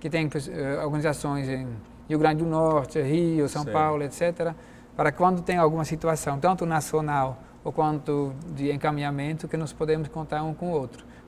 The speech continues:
Speaker 1: Mas nossa entidade, como entidade, só tem sede aqui
Speaker 2: As pessoas podem
Speaker 1: em Belém.
Speaker 2: participar, por exemplo, quem tá nos acompanhando, achar um trabalho interessante, quer participar, quer conhecer melhor, co-, como é que ela deve fazer?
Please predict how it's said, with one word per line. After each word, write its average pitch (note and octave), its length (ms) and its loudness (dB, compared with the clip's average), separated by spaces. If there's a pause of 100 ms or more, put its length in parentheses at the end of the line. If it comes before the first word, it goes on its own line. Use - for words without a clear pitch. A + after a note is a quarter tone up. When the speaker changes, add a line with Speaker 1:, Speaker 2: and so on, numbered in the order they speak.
Speaker 1:
Mas C#3 120 -2
nossa C#3+ 540 2 (200)
entidade, D3 600 -2
como D#3 340 -4 (380)
entidade, D3+ 580 0
só D3+ 340 -2
tem D#3 280 -4
sede D3+ 320 -4
aqui - 160 -2
Speaker 2:
As D#3 100 0
pessoas D3+ 380 0
podem D3 260 2
Speaker 1:
em - 20 -14
Belém. C3+ 160 0
Speaker 2:
participar, C#3 380 2
por C#3+ 100 -6
exemplo, A#2+ 320 -4
quem A#2+ 160 -4
tá B2+ 140 -2
nos B2+ 200 -2
acompanhando, B2+ 680 -2 (300)
achar A#2 300 -2
um A#2+ 80 -2
trabalho A#2+ 400 0
interessante, A#2 680 -2
quer A#2 200 -2
participar, A#2 720 -2
quer A#2+ 120 -4
conhecer B2 440 -4
melhor, A#2+ 340 0
co-, B2+ 160 -6 (260)
como D#3 120 -8
é - 20 -10
que - 80 -2
ela D#3 120 0
deve C3 200 2
fazer? G#2+ 380 -4